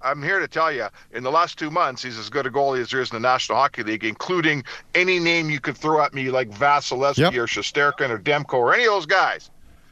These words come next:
Speaker 1: I know it's only two months. I
Speaker 2: Yeah.
Speaker 1: hear you out there. But this guy has been fantastic, and his career ascent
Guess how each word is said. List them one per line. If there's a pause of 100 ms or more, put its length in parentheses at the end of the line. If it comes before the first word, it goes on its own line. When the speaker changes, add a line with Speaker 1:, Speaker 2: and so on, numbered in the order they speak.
(160)
Speaker 1:
I
know
it's
only
two
months.
I
Speaker 2:
Yeah.
Speaker 1:
hear
you
out
there. (440)
But
this
guy
has
been
fantastic, (520)
and
his
career (800)
ascent